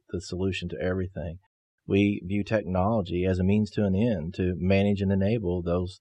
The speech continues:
three things, your people, processes, and information. If the tech doesn't provide real business value, then it's really useless to an organization. So everyone, we think, should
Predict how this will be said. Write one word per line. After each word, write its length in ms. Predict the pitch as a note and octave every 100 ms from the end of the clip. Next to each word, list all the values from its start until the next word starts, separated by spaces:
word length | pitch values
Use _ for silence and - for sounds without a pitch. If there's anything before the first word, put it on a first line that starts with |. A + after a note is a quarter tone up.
| _
three 220 | F#2 G2
things, 400 | F#2 A2 F#2+ E2+
your 100 | E2
people, 360 | D#2+ G2+ F#2+ G2+
processes, 720 | - F2+ F2+ F#2 F2 F#2 F#2+ E2+
and 100 | F2
information. 640 | E2+ F2 F#2 G#3 - - _ _ _ _
If 120 | -
the 80 | -
tech 240 | - A2 F2+
doesn't 280 | G#2+ G#2+
provide 420 | G2 F#2+ G2+ G2 F2+ _
real 260 | F#2+ G#2 G2+
business 380 | F2+ F#2+ A2 -
value, 520 | G#2+ A2 G#2+ G#2+ G#2 _ _ _ -
then 120 | G2+
it's 140 | G2+
really 200 | D3 B2
useless 400 | F2 G2+ - - -
to 100 | E2+
an 80 |
organization. 800 | D#2 D2+ - B1+ - A#1+ - F2 -
So 420 | - F2 E2 E2 - _ _ _ _ -
everyone, 480 | A#2+ A#2 G2+ G#2 G2
we 100 | F#2+
think, 240 | F#2 F#2+
should 240 | - D#2+